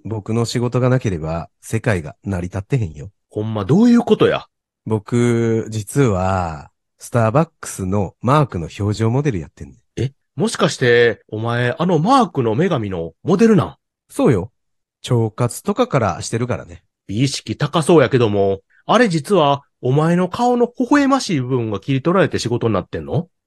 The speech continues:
Speaker 1: 当たり前やろ。
Speaker 2: 当然のことのように言うなよ。
Speaker 1: 聞きたいこと何かあるんじゃないの？
Speaker 2: まあ、ちょっと鼻につく言い方やけど、給-、
Speaker 1: 給料はもらわれへん。
Speaker 2: そんなん聞きたいんちゃうぞ。給料や。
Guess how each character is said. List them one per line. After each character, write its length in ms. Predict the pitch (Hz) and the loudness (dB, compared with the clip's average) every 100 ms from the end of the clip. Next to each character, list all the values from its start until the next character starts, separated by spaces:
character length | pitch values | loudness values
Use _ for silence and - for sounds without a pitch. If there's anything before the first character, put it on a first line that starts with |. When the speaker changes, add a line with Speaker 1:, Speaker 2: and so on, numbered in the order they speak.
| _ | _
Speaker 1:
当 120 | 160 | -2
た 120 | 156 139 | 2 2
り 80 | |
前 160 | 120 107 | 2 0
や 60 | 73 | -2
ろ。 180 | 107 - _ _ | -10 -16 _ _
Speaker 2:
当 220 | - 104 | -4 0
然 220 | 110 120 123 | 2 2 4
の 120 | 123 | 4
こ 120 | 208 | 4
と 100 | 165 | 4
の 80 | 113 | 4
よ 120 | 156 | 4
う 40 | |
に 120 | 139 131 | 4 4
言 140 | 233 | 4
う 60 | 247 | 4
な 120 | 123 | 2
よ。 200 | 85 - _ | 0 -10 _
Speaker 1:
聞 160 | - 220 | -4 -2
き 160 | 226 | -2
た 200 | - 233 | 0 2
い 80 | 226 | 2
こ 200 | - 226 | 0 -6
と 260 | - 220 - | 2 0 2
何 320 | 180 196 190 | 0 2 0
か 220 | - 127 - | 0 -2 0
あ 100 | 151 | -2
る 140 | 147 | -2
ん 100 | 123 | -4
じ 100 | 110 | -6
ゃ 60 | 101 | -4
な 200 | 104 98 | -2 -4
い 80 | 92 | -6
の？ 520 | 87 95 120 165 196 _ _ _ - | -6 -4 -4 -4 -8 _ _ _ -12
Speaker 2:
ま 220 | 98 98 | -6 -6
あ、 60 | |
ち 140 | 90 120 | -6 -8
ょ 20 | |
っ 60 | 107 | -6
と 100 | - | -4
鼻 200 | 143 143 | 0 4
に 140 | 135 | 4
つ 120 | 131 - | 2 0
く 100 | 117 | 0
言 100 | 135 | 2
い 40 | |
方 200 | 147 143 | 2 4
や 100 | 123 | 2
け 100 | 101 | 2
ど、 360 | 98 98 98 - _ _ _ | 0 0 -2 -4 _ _ _
給-、 260 | - 247 135 | 0 4 6
Speaker 1:
給 340 | 269 254 202 | 6 6 6
料 160 | 156 139 | 6 4
は 140 | 190 | 4
も 200 | 156 117 | 2 2
ら 200 | 110 101 | 2 0
わ 160 | 95 107 | 0 -2
れ 80 | 156 | -4
へ 40 | |
ん。 20 | |
Speaker 2:
そ 180 | 127 131 | -8 0
ん 100 | 175 | 2
な 100 | 170 | 2
ん 40 | 120 | 0
聞 160 | 135 | -4
き 100 | 151 | -4
た 100 | 175 | 0
い 60 | 131 | 0
ん 80 | 107 | 0
ち 80 | 156 | 0
ゃ 60 | |
う 60 | 165 | 2
ぞ。 240 | 120 - _ _ | 0 -6 _ _
給 320 | - 311 214 | 4 6 6
料 220 | 123 90 | 2 -2
や。 220 | 85 - | -4 -8